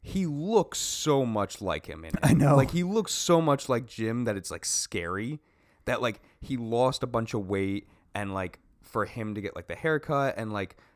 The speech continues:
Speaker 1: he actually, like, I, I don't know if you knew this, like, there's actual stuff of him where it's, like, he was singing the songs.
Speaker 2: Yeah.
Speaker 1: And, like, he was, like, almost spot on with it, like,
Speaker 2: Yeah.
Speaker 1: how Jim would sing it. And for whatever reason, they were like, "No, we gotta, like, dub it over."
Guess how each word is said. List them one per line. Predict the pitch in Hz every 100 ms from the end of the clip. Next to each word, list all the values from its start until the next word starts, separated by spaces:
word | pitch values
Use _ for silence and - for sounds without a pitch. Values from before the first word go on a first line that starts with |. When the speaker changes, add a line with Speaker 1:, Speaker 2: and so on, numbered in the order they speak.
| _ _ _
Speaker 1:
he | - 156 156 -
actually, | - - - 247 208 156 123
like, | 117 107 -
I, | 110 -
I | 131
don't | 170
know |
if | 147
you | 131
knew | 131
this, | 117 107
like, | 104
there's | 113 117
actual | 120 - 139 120
stuff | - 117
of | 110 101
him | 107 101
where | 95
it's, | 92 -
like, | 95 - _ -
he | 117
was | 110 95
singing | - 104 104 98
the | 90
songs. | - 78 90 123 143 -
Speaker 2:
Yeah. | 147 101 - _ _ -
Speaker 1:
And, | 117
like, | 113 98
he | - 165
was, | 233 175
like, | 123 -
almost | 120 120 107 110 -
spot | - 95 85 98 -
on | 80 90 104
with | 110 113
it, | 160 170
like, | 98 110
Speaker 2:
Yeah. | 98 104
Speaker 1:
how | 101 104
Jim | 113 101
would | 95 -
sing | - 87
it. | 110 151 _ _ _ _ -
And | 135
for | - 147
whatever | 127 120 107 123 151
reason, | 123 120 131 135
they | 117
were | 117 107
like, | 101
"No, | 104 92
we | 95
gotta, | 90
like, | 87 85
dub | 80
it | 76
over." | 69 58 -